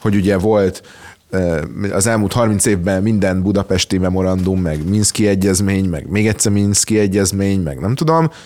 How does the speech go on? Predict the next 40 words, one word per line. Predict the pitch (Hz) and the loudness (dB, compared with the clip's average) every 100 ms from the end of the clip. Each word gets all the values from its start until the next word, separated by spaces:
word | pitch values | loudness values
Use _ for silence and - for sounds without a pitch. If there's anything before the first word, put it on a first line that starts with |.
| - - | -20 -8
és | - 120 | -2 0
az | 135 | 2
oroszok | 175 - 143 | 2 2 0
akkor | 143 151 | 2 2
is | 120 | 2
fenntartották | 120 110 101 95 - 92 - | 0 0 0 0 0 -2 0
ezt | 82 87 98 | -2 0 0
az | |
alacsony | 90 87 90 - 87 | 0 2 0 0 -2
intenzitású | 85 87 87 87 85 82 - | -2 -2 -2 -2 -2 -4 -2
konfliktust, | - 85 127 127 139 | -4 -4 -2 -2 0
ami | 107 | 0
nem | 110 104 | 2 0
az | 85 | 0
volt, | 90 82 | 0 -2
mint | 90 | -2
ami | 80 78 | -4 -2
most | 98 170 | -2 -2
van, | 185 160 | 0 2
de | 113 | 2
hogy | 90 | 2
így | 80 - - - - | 0 -4 -10 -20 -6
átlőttek | - 202 165 - 139 | -4 0 0 0 0
a | |
határon, | 120 120 120 117 110 | 0 0 2 2 2
meg | 92 76 | 0 -2
megnézték, | 95 113 113 - 107 | -2 0 0 0 0
hogy | 120 | 0
most | 104 104 - | 0 0 -2
mit | 101 | -2
csináltok, | 113 104 98 95 - - 110 107 101 95 | 0 0 0 -2 -4 -14 -14 -6 -2 0
hogyha | - 92 101 95 92 | 0 0 0 2 2
megpróbálunk | 98 95 101 98 90 | 0 -2 0 0 -2
egy | - | 0
tankot | 95 104 110 104 | 0 0 0 0
átküldeni, | 101 - 104 101 101 98 | 0 0 -2 0 0 0
meg | 90 | 0
ehhez | 104 98 | 0 0
hasonló | 98 - 92 | 0 0 0
dolgok. | 76 95 175 | 0 2 2